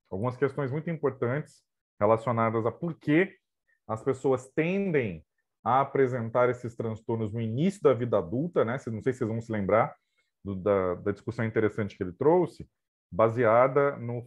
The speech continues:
fato de as pessoas serem expostas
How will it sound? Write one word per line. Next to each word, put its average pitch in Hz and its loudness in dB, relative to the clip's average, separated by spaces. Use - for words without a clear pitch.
fato 131 0
de 120 -8
as 131 -4
pessoas 131 0
serem 131 -2
expostas 127 0